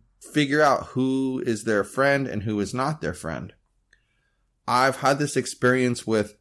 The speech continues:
many different people from many different walks of life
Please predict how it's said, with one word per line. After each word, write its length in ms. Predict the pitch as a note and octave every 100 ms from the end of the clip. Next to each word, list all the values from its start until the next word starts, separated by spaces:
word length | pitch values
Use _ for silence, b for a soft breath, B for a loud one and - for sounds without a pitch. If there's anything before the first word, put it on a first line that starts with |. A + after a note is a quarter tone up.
| _ -
many 520 | F#2+ G2+ A2 C3 B2+
different 340 | G#2+ G#2 F#2+
people 560 | - G#2+ F#2 F2+ A#2+ - _ _ _ _ _ _
from 300 | - A2 G#2
many 280 | G#2+ B2+ C#3
different 300 | B2 B2 A2+
walks 320 | G#2 G2+ F#2+
of 140 | G2+ F#2+
life 480 | F2 E2+ G#2 -